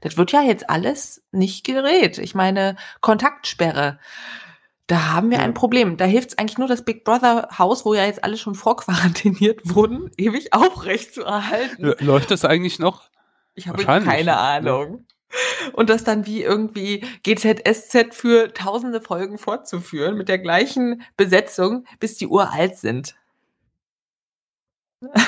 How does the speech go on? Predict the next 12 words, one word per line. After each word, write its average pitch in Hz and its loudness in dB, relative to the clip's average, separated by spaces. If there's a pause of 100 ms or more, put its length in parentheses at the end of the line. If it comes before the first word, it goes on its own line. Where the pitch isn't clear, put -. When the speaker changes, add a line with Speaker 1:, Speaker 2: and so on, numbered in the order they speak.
(760)
Speaker 1:
Okay. 180 2
Speaker 2:
Ja. - -12 (300)
Nee, 147 2
äh, 165 4
Big, 135 -6
Speaker 1:
So 190 4
viel 190 6
Speaker 2:
ja, 202 4
Speaker 1:
zu 208 2
diesem 185 2
Speaker 2:
Big, - -8
Speaker 1:
Vorschlag. 135 -4